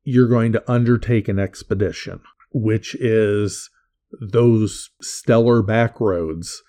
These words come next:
where you may find the place that you're looking for, you may not, you may find something completely different. So it's going to be pretty interesting which way we're gonna do that. So we're gonna create some passages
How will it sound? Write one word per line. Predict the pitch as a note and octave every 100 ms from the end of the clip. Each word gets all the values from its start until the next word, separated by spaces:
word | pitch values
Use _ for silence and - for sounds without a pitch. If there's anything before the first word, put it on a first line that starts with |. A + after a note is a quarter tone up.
| -
where | A2+ A2 G#2 G2+ F#2+ -
you | - G#2 G#2 G#2 F#2
may | G2 G2+ G#2+ B2
find | C#3+ - E3+ E3 E3+ E3+ E3+ - -
the | C#3+
place | - D3 C#3 -
that | -
you're | C3+
looking | C3+ C#3 D3+ C#3
for, | B2 - C#3 D3 D3 -
you | A2 A2 G#2
may | G#2 F#2
not, | F2+ G2+ C3 - - - _ -
you | A#2 A2+ A2
may | G#2 G#2+ G#2+ G#2+ G#2 G#2 G#2 -
find | - A#2 A2+ A2
something | - A2+ A2 A#2 A2+
completely | B2+ A#2+ - C3 - C3+
different. | D3 D#3+ - F2 - - _
So | - - G#2+ G2+ G2 F#2+ -
it's | B2+ -
going | E3 E3
to | C#3
be | B2+ A#2+ A2 - _ _ -
pretty | - F#3 D3
interesting | C3 A#2+ C3+ A#2 - B2 A2 A2 A2
which | - B2 B2+
way | C3+
we're | B2 A#2+
gonna | A#2 B2
do | C3 A2+
that. | G2+ G2
So | - B2
we're | A#2+
gonna | C3 C#3+ C3
create | - - B2+ B2 C3 -
some | - C3+
passages | - - C#3+ B2+ - G2+ F2+ E2 F2+ - -